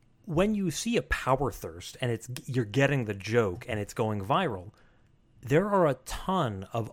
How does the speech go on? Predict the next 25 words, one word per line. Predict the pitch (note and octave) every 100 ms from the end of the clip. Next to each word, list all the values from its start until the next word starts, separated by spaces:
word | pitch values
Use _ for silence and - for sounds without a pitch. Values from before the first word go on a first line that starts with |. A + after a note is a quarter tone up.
| -
other | C#3 E3+
videos | D3 C#3 B2+ G2+ F2+ E2+ -
of | G#2 B2+
this | E3+ F3 -
era, | C3 A#2+ G2+ F2 E2 -
of | A#2 B2+
this | D#3 C#3+
quality | - - A3 A#3 A#3 A#2+ F#2+
or | F#2+ G2+
lack | E3 G#3+
of | C#3+
quality, | - C3 G#2+ G#2 G2 F#2 F2+ F#2 _ _ _ _ _
that | A#2 D3+
didn't | A3+ C4+ -
catch | C3+ G#2+ -
on | - - - _
for | - C#3+
whatever | B2+ D3 D#3
reason. | C#3+ G3+ B2+
It | G2
might | C#3 F3+
just | F3+ -
be, | E3
you | D#3 D#3
know, | D3+ A#2+ A#2+